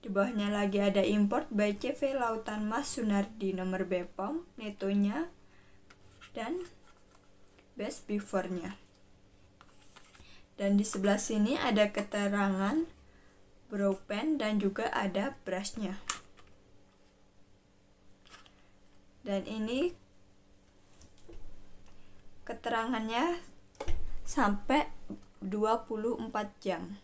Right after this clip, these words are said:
Aku nggak tahu sih ini keterangan ketahanannya sampai dua puluh empat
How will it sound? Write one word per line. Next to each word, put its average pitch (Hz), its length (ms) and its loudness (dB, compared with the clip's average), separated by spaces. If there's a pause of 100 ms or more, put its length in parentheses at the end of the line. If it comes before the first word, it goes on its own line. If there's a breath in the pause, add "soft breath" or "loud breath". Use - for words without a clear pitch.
(560)
Aku 294 240 -8
nggak 196 320 -2
tahu 220 160 -4
sih 285 320 0
ini 269 80 2
keterangan 214 640 -4 (1900 loud breath)
ketahanannya 214 800 0
sampai 208 320 4
dua 196 160 8
puluh 202 240 4
empat 202 240 0